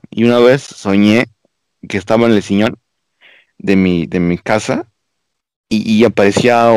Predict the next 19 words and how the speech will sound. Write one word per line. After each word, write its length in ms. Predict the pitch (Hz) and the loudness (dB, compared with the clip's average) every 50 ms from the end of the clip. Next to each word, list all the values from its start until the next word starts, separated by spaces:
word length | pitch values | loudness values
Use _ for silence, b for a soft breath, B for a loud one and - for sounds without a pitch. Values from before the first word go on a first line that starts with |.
| - | 2
un 320 | - 117 110 107 104 101 95 | 0 0 2 2 0 0 -2
Flood 360 | - - - 123 120 127 139 - - - - _ _ _ _ _ - | -4 -2 2 2 4 2 2 -2 -6 -20 -20 _ _ _ _ _ -4
al 140 | 107 107 110 | -2 0 2
lado 200 | 120 117 113 110 | 2 4 4 4
mío 300 | 113 120 117 107 98 - - _ _ _ _ _ _ _ b b b b b _ | 2 2 2 0 0 -2 -6 _ _ _ _ _ _ _ b b b b b _
y 100 | - 107 | -2 0
yo 100 | 120 131 | 2 2
no 80 | 131 110 | 2 2
podía 240 | 117 110 107 113 | 2 2 4 4
hablar. 460 | 110 110 113 117 120 117 - - - _ _ _ _ b b b - | 4 4 4 2 2 0 -2 -8 -20 _ _ _ _ b b b -6
Según 640 | - 135 127 127 147 170 175 175 165 156 139 139 | -2 0 2 4 4 4 4 4 4 2 2 2
mi 140 | 135 131 131 | 2 0 0
mente, 400 | 135 135 143 143 135 - 139 - | 0 2 2 2 2 0 -2 -2
con 200 | - 117 117 120 | 0 0 2 2
un 120 | 123 120 | 2 0
Padre 300 | 117 127 127 127 139 131 | 0 2 2 2 2 2
Nuestro, 600 | 123 123 131 131 127 - - 123 147 180 302 226 - | 2 2 2 0 0 -2 -2 -2 -2 -2 -2 -6 -6
el 120 | - 104 101 | -6 -6 -4
Flood 340 | - - 123 123 123 127 | -2 0 2 2 4 2